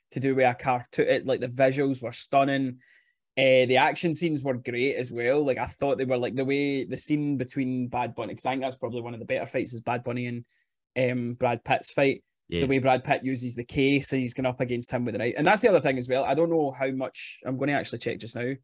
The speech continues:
Speaker 1: um, how much acting Bad Bunny has done. Like, he wasn't, like, he didn't have any overly, like, speaking roles. Um,
Speaker 2: I feel
Speaker 1: I
Speaker 2: like,
Speaker 1: think
Speaker 2: I
Speaker 1: he's
Speaker 2: feel
Speaker 1: only,
Speaker 2: like he's
Speaker 1: I
Speaker 2: been
Speaker 1: think
Speaker 2: in a few things. Like, I, I don't know if maybe more traditional, like, say,
Speaker 1: he's,
Speaker 2: like,
Speaker 1: he's got
Speaker 2: uh,
Speaker 1: over, he's got over a hundred credits, to be fair
Speaker 2: Wow.
Speaker 1: to him. A lot of it,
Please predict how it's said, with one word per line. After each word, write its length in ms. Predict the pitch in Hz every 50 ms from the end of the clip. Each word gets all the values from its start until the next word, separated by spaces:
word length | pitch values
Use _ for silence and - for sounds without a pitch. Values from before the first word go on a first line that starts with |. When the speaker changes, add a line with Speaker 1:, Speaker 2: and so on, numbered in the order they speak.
| _ -
Speaker 1:
um, 380 | - 127 123 123 123 123 120 120 _ _ _ _ _ _ _ _ _ _ _ _ _ _ _ _ _ _ _ -
how 140 | - 143 147
much 200 | 143 143 113 - -
acting 400 | 120 131 - - - 147 147 135
Bad 240 | 135 127 127 127 127
Bunny 200 | 127 123 127 127
has 140 | 120 120 -
done. 220 | - 123 135 147
Like, 120 | 143 131 123
he 80 | 139
wasn't, 500 | 131 127 135 214 220 143 165 156 139 - _ _ _ _ _ -
like, 100 | 123 127
he 60 | 127
didn't 160 | 135 147 139
have 120 | 151 131
any 300 | 123 123 120 120 107 - -
overly, 420 | - 123 123 123 117 120 104 - - _ _ _ -
like, 140 | 95 - _ -
speaking 580 | - - - - - 139 131 - 180 165 165 160
roles. 640 | 165 160 156 151 147 143 131 - - - - - _ _ _ _ _ _ _ _ _ _ _ _ _ _ _ _ - 131
Um, 720 | 135 131 127 127 127 127 127 127 127 127 123 123 120 127
Speaker 2:
I 260 | - - - - -
feel 200 | - - 165 175
Speaker 1:
I 40 | 180
Speaker 2:
like, 60 | 131 135
Speaker 1:
think 80 | 170 196
Speaker 2:
I 40 |
Speaker 1:
he's 80 | 202 220
Speaker 2:
feel 80 | - 226
Speaker 1:
only, 100 | 220 190
Speaker 2:
like 60 | -
he's 40 | 143
Speaker 1:
I 20 | 151
Speaker 2:
been 80 | 147 139
Speaker 1:
think 100 | 127 123
Speaker 2:
in 60 | 123
a 60 | 120
few 280 | - - - 110 110 110
things. 480 | 101 - - 104 139 180 - - -
Like, 220 | 127 123 120 - -
I, 180 | 98 113 -
I 20 | 110
don't 160 | 101 156 139
know 60 | 156
if 80 | - -
maybe 300 | 127 110 98 107 98 98
more 360 | 92 101 101 101 101 101 95
traditional, 680 | 90 - - - 90 107 101 - - 107 98 92 92 87
like, 200 | 82 85 82 -
say, 80 | - -
Speaker 1:
he's, 120 | 95 87
Speaker 2:
like, 100 | 85 - -
Speaker 1:
he's 160 | - - 85
got 120 | 80 78
Speaker 2:
uh, 40 | 76
Speaker 1:
over, 300 | 202 277 320 349 339 - -
he's 120 | 185 196 185
got 100 | 185 -
over 200 | 202 254 294 320
a 100 | 294 226
hundred 460 | - 147 147 160 160 147 147 127 -
credits, 680 | - - 135 123 - 233 233 - - - - - - -
to 120 | - 240
be 100 | 226 247
fair 240 | 233 - 254 240 196
Speaker 2:
Wow. 60 | -
Speaker 1:
to 40 | 196
him. 200 | 190 156 139 135 131
A 80 | - 143
lot 220 | 156 180 185 160
of 100 | 165 170
it, 180 | 160 - -